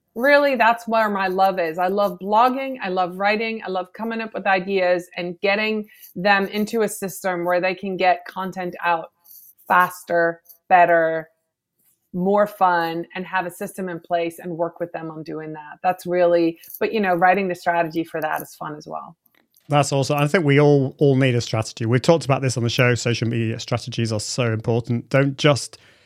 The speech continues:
Speaker 2: create content. Don't just go live for the sake of it. Although, you know, there's, sometimes there's, it's okay to do stuff that's fun, but needs to be a strategy <laughs> as well. So
Speaker 1: Yeah.
Speaker 2: I wanna ask you about, I do wanna ask you about agile marketing, 'cause I don't know,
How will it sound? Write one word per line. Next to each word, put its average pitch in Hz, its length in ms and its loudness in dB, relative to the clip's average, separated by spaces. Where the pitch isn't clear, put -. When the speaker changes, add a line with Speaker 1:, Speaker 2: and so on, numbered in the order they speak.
Speaker 2:
create 160 460 4
content. 135 560 2
Don't 151 180 2
just 156 160 -4
go 165 120 4
live 156 500 4
for 160 100 -4
the 151 60 0
sake 185 260 -4
of 117 100 -2
it. 107 140 -4
Although, 143 440 2
you 214 100 -4
know, 214 160 2
there's, 196 240 -4
sometimes 226 480 0
there's, 190 260 0
it's 160 180 -4
okay 160 300 2
to 170 100 -4
do 151 100 2
stuff 147 240 -2
that's - 320 -10
fun, 190 400 0
but 165 300 -2
needs 165 260 2
to 170 100 -6
be 165 140 0
a 160 40 0
strategy 151 640 -2
<laughs> - 20 -10
as 123 180 -4
well. 131 240 -4
So 185 360 2
Speaker 1:
Yeah. 170 220 2
Speaker 2:
I 202 140 6
wanna 247 180 6
ask 180 220 2
you 175 80 8
about, 147 220 4
I 151 100 4
do 220 180 4
wanna 202 160 4
ask 175 200 0
you - 60 2
about 135 180 2
agile 135 300 2
marketing, 117 440 -2
'cause 113 140 -2
I 139 100 6
don't 139 200 4
know, 131 340 2